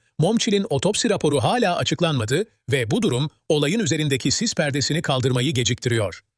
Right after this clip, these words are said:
Popovo, bugün yalnızca Bulgaristan içinde değil, uluslararası kamuoyunda da adaletin ve özgür basının geleceği için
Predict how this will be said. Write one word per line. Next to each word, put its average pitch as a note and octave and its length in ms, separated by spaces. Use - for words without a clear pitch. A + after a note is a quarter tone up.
Popovo, D3+ 460
bugün G3+ 220
yalnızca G#3 460
Bulgaristan D3 460
içinde C3 320
değil, A#2 300
uluslararası F#3 580
kamuoyunda C3 520
da A#2+ 180
adaletin D#3 540
ve - 100
özgür C#3+ 320
basının D#3+ 320
geleceği C3 420
için D3 280